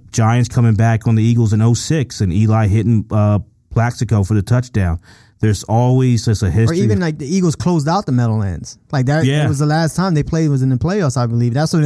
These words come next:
Speaker 2: McNabb went on that run and grabbed the headset on the sidelines.
Speaker 1: They cut the phone.
Speaker 2: Yeah, yeah.
Speaker 1: That was, uh, oh eight, the divisional.
Speaker 2: Right,
Speaker 1: Yeah.
Speaker 2: right.
Speaker 1: So there's, yeah, there's always those games.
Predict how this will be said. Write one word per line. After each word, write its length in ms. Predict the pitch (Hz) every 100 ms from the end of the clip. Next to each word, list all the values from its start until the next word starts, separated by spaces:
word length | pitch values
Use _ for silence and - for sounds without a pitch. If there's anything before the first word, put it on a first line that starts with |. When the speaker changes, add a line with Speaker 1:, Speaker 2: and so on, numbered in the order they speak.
| 135
Speaker 2:
McNabb 420 | 127 139 156 156
went 120 | 151
on 120 | 147
that 140 | 143 127
run 320 | 135 147 143
and 200 | 135 120 _ _ _
grabbed 280 | 143 151
the 60 | 139
headset 420 | 139 156 - 160
on 100 | 151
the 80 | 139
sidelines. 580 | - 156 160 156 160 135 139
Speaker 1:
They 80 | 143
cut 80 |
the 80 | 107
phone. 380 | - 143 135 95
Speaker 2:
Yeah, 320 | 160 170 151
yeah. 240 | 139 156 123
Speaker 1:
That 80 |
was, 160 | 127 110
uh, 220 | 123 120
oh 240 | 120 131 135
eight, 160 | 143
the 60 | 120
divisional. 580 | 113 120 147 117 95 90
Speaker 2:
Right, 220 | 107 120
Speaker 1:
Yeah. 200 | 110 85 131
Speaker 2:
right. 240 | 143 131
Speaker 1:
So 200 | 131 117
there's, 220 | 113 107 -
yeah, 280 | 117 127 95
there's 200 | 107 107
always 360 | 120 127 131
those 240 | 123 113 95
games. 580 | 110 120 110 98 -